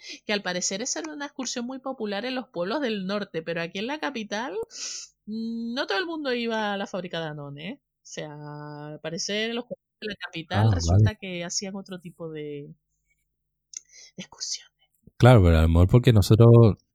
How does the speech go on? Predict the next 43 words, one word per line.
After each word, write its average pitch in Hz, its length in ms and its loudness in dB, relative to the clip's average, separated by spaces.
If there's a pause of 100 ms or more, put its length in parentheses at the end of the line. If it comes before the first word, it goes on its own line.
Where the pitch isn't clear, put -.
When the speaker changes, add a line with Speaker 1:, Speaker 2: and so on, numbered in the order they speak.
(280)
Speaker 2:
teníamos 101 480 10
pinta 101 320 10
de 92 100 12 (120)
desnutridos 90 640 10
Speaker 1:
Sí. 80 320 6
Speaker 2:
y 78 40 2
niños, 113 460 10
aquí 85 300 8
existen - 360 8
los 113 120 10
Speaker 1:
<laughs> - 0 -
Yo 95 80 10
Speaker 2:
yogures. 107 360 8
Speaker 1:
creo - 140 -2 (520)
Speaker 2:
Díganle 120 340 12
a - 20 12
sus 107 160 12
padres 131 280 12
que - 140 12
compren 123 480 10
Speaker 1:
<laughs> - 20 6
Yo 104 120 12
Speaker 2:
yogur. 131 200 12
Speaker 1:
creo - 220 6
que 226 220 0
sí, 180 200 -6 (300)
porque 214 240 2
cuando 202 260 2
yo 202 200 2
cuento 240 260 6
en 311 140 -4
plan, 208 240 -2
no, 202 180 -4
no, 269 200 -8
a - 100 -6
mí 190 180 -6
me 202 140 -6
llevan 220 240 -6
a 233 60 -4
la 269 60 -6
fábrica 233 380 -6
Danone, 202 440 -6
eres 185 120 -6